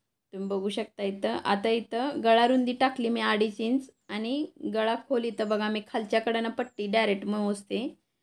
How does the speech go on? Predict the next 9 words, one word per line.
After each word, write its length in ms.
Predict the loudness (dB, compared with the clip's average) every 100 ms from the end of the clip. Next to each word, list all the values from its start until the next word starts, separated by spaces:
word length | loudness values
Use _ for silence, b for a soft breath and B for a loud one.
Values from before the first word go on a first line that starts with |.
| _ _ _ -4
कारण 260 | -2 0
इथं 300 | -2 -2 0
गळा 220 | 4 4
कम 320 | 4 0 -4 -2
जास्त 320 | -2 -2 -6
होत 160 | -8 -4
नाही, 200 | -4 0
त्यामुळं 360 | 2 2 2
मी 120 | 0